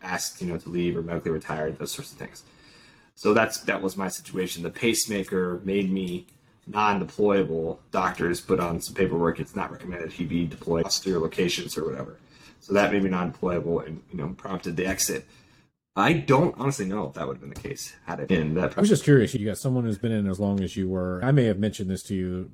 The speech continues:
Speaker 2: when, again, one of the first times you, you, me and you had talked about that, going, there had to have been something to, an exception to the deployable rule, because there's so many jobs that need to be done, and you already showed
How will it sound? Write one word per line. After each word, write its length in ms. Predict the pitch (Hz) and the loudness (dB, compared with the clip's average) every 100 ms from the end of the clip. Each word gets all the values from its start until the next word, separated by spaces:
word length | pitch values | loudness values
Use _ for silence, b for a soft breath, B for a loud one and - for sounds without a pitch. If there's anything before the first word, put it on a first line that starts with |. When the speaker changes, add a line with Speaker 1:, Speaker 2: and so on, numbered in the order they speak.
| - | -14
Speaker 2:
when, 220 | 101 101 92 | -4 -2 0
again, 280 | 92 101 | 2 2
one 120 | 90 90 | 2 -2
of 20 | |
the 60 | |
first 240 | 82 98 - | -2 -4 -4
times 200 | 90 87 | -6 -2
you, 280 | 87 85 - | -2 -4 -2
you, 240 | 92 92 104 | -4 -2 4
me 100 | 104 | 6
and 100 | 92 | 6
you 100 | 92 | 4
had 120 | 82 | 4
talked 260 | - 120 - | 4 2 2
about 220 | 87 85 | -2 -2
that, 180 | 92 95 | -4 -2
going, 280 | 95 98 90 B B B B - | 0 0 0 B B B B -2
there 100 | 104 | 4
had 220 | 143 147 | 6 6
to 100 | 123 | 4
have 100 | 101 | 4
been 120 | 95 | 0
something 560 | - 120 104 101 90 90 | 2 0 2 0 -2 -4
to, 320 | - 98 87 82 | -2 0 0 -4
an 180 | - 92 | -10 -8
exception 680 | 90 - 117 - 101 87 82 - | -4 2 2 2 0 0 -4 -6
to 100 | 104 | -6
the 100 | 90 85 | -6 -6
deployable 460 | - 247 185 113 | 4 8 8 6
rule, 220 | 98 110 | 2 2
because 260 | 123 - 120 | 0 -2 -2
there's 180 | 113 - | -2 -6
so 240 | - 139 | 2 4
many 240 | 135 120 98 | 4 2 0
jobs 420 | 104 107 113 101 | 0 -2 -4 -6
that 80 | 98 | -4
need 160 | 98 | -6
to 60 | 90 | -6
be 80 | 87 | -12
done, 400 | 78 98 107 87 | -6 -2 0 -2
and 160 | 87 90 | -4 -2
you 140 | 98 | 0
already 180 | 95 90 | 0 -2
showed 400 | - 110 98 | 0 2 2